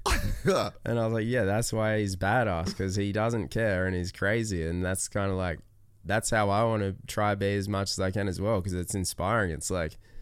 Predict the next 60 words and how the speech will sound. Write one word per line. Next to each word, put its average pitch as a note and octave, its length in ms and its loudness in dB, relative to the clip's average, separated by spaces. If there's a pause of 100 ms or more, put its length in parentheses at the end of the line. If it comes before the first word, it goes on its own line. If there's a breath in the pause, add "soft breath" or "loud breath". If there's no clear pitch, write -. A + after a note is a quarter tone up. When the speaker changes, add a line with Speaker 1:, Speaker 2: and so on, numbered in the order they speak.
(380 soft breath)
Speaker 2:
he's F#2 160 -4
just A2 320 0
doing A2 280 2
it F#2+ 140 -2
for F#2+ 120 -2
himself F#2+ 420 -2
and A#2 80 -4
he F#2+ 60 -2
doesn't G2+ 320 -2
really G2+ 180 -2
care. F#2+ 380 -2 (340 loud breath)
Speaker 1:
Dude, F#2 320 0
you're F#2 220 0
fucking G#2 560 -4
so F#2 300 -4
bang F#2 280 2
on, D#2 140 -4
man. C2+ 200 -6
It's G#2+ 140 -4
the A#2+ 120 0
best G#2 300 2
attitude. F2+ 500 -2
Speaker 2:
<laughs> - 40 -10
Yeah. G2+ 260 0
Speaker 1:
And, C3 200 2
and B2 180 2
s-, - 220 -4
you C3+ 180 -2
said - 240 0
before, A2+ 460 2
like, F2 400 -2
I F#2+ 140 4
wanted F#2+ 560 0
to, F2 380 0 (420 loud breath)
you G#2 120 2
know, F#2 160 2
like, F#2 220 0
I G2 80 2
wanna F#2+ 280 0
change F2+ 380 0
the F2+ 60 -4
sport F2+ 440 -2
from F#2 140 -2
a F2+ 40 0
young F2 220 -2
age. E2 240 -4
I F2 40 -2
wanted F2 240 -4
to - 100 -6
change F2+ 220 0
the F2+ 40 -4
sport. F2+ 380 -2
I E2+ 40 -4
knew F2+ 200 -2
I E2+ 60 -4
couldn't F#2+ 240 -6
change F2+ 280 0
it - 60 -6
in D#2+ 80 -6
racing. D#2+ 480 -4